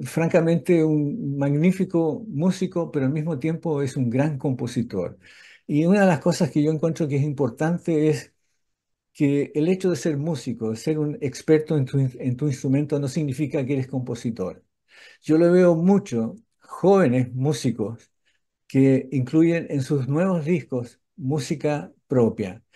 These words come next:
Y no s-, todos pueden, incluso los músicos que nosotros, eh, admiramos, no son capaces de escribir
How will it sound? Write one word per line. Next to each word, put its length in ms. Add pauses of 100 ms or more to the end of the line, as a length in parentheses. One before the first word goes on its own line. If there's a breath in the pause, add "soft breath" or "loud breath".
(600 soft breath)
Y 140
no 260
s-, 220
todos 560 (720)
pueden, 300
incluso 460
los 100
músicos 400
que 120
nosotros, 560
eh, 200
admiramos, 720 (260 soft breath)
no 100
son 200
capaces 440
de 60
escribir 580